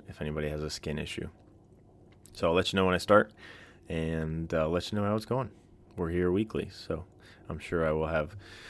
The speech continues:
some complaints letting everything go. Uh, I think it's just gonna be water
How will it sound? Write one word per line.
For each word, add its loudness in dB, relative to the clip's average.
some 0
complaints -2
letting 6
everything 2
go. 4
Uh, -4
I -8
think -6
it's -6
just -8
gonna -4
be -4
water -2